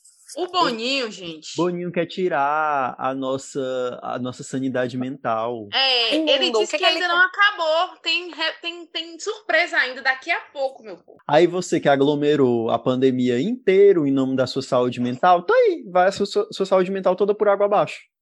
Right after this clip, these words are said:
Speaker 2: Boninho vai levar a sua saúde mental por água abaixo. E a outra questão que o Léo Dias divulgou nesse primeiro dia, né, que, que foi a divulgação da lista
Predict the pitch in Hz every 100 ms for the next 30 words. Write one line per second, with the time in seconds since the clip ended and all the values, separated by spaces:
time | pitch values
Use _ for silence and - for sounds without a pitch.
0 | _ _ 143 160 165 165 180 175 170 165
1 | 156 175 - 160 156 160 165 160 151 147
2 | 175 160 143 165 160 131 117 - - _
3 | _ _ _ _ - 185 190 - 160 196
4 | 233 208 180 139 - 135 139 175 160 113
5 | 107 110 - 180 180 160 135 120 120 117
6 | 107 110 107 101 120 151 147 113 _ _
7 | _ _ 127 135 - 131 120 127 120 104
8 | 113 160 127 123 135 - - - 135 123
9 | 123 120 117 123 117 113 113 - 117